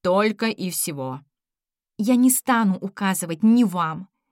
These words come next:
ни вашим людям, ни на кого в моём ордене. Как я уже сказала, никто не знает, кто пожертвовал эти средства".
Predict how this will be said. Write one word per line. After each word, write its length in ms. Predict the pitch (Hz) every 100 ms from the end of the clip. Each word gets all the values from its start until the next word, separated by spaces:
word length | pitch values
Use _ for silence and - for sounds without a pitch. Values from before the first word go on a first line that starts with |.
| -
ни 160 | 226 226
вашим 400 | 247 254 247 208
людям, 540 | 190 185 196 202 202
ни 160 | 233 262
на 160 | 247 247
кого 380 | 247 190 226
в 60 | 247
моём 420 | 247 240 208 208
ордене. 580 | - 226 190 170 160 - _ _ _ _ _ _
Как 180 | 220 208
я 180 | 220 208
уже 160 | 196
сказала, 640 | 196 196 196 220 214 175 - _ _
никто 480 | 233 262 - 277 285
не 140 | 269
знает, 480 | 233 220 254 208 -
кто 240 | - 233
пожертвовал 760 | 202 202 202 233 254 240 240 254
эти 260 | 214 196 214
средства". 640 | 202 226 196 - - 156